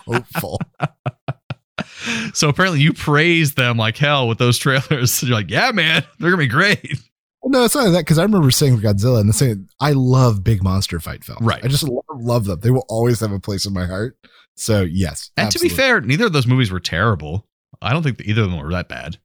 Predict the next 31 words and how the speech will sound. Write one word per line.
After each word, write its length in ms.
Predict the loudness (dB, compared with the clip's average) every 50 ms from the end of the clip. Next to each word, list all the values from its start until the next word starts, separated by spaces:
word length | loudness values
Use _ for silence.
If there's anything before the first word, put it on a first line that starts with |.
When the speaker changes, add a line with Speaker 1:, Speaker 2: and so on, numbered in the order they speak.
| _ _ _ _ _ _ _ _ _ -8
Speaker 1:
Yeah, 580 | -6 -2 0 0 0 2 2 2 2 2 2 0
T 200 | 0 0 2 4
M 60 | 6 6
N 80 | 6
T 140 | 4 4 2
was 140 | 0 -2 -4
pretty 200 | -4 -4 -4 -4
bad. 240 | -2 0 0 2 2
Speaker 2:
Yeah, 320 | 2 2 0 0 0 -2
it's 120 | -4 -6 -8
kinda 180 | -8 -10 -8 -10
rough. 240 | -12 -14 -16 -18 _ _ -20 -20 -20 -20 -20 _ _ _ _
Uh, 180 | -2 0 0 0
Speaker 1:
Yeah. 60 | 2 2
Speaker 2:
also, 340 | 2 2 2 2 2 2 2
Steve 360 | 0 0 0 0 0 0 0
suggested 520 | -2 -2 0 0 -2 -2 -2 -2 -2 -2
Liam 380 | 0 0 2 2 2 2 2 2
Neeson 380 | 2 2 2 0 0 0 0 0
play 180 | 0 -2 -2
Doctor 300 | 0 -2 -2 -2 -4 -6 -6
Strange, 560 | -4 -2 0 0 0 0 -2 -4 -6 -8 -6
and 120 | -4 -2 -2
he 80 | 0 0
put 120 | 0 0
a 160 | 0 0 -2 -4
<laughs> 160 | -6 -6 -8 -4
crying 380 | -2 0 0 0 0 -2 -2
happy 260 | -2 -4 -4 -4 -4
face. 580 | -6 -2 -2 -2 0 0 -2 -2 -2 -4 -6 -8 -8 -14 -12 -6
<laughs> 60 | -4